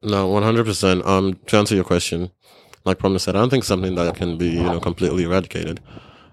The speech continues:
But, um, again, it's just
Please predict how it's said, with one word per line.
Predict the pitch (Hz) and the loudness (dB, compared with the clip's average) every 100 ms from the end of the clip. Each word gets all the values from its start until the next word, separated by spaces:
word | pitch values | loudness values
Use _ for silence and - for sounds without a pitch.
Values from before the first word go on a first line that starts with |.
| _ | _
But, | 82 95 95 - | 2 4 4 2
um, | 98 95 90 90 - | 2 4 0 -4 -4
again, | 90 92 90 85 - - - - - - - - | 0 2 0 -6 -12 -12 -14 -20 -20 -20 -14 -6
it's | 87 - | -4 0
just | 101 92 - - | 0 0 -4 -10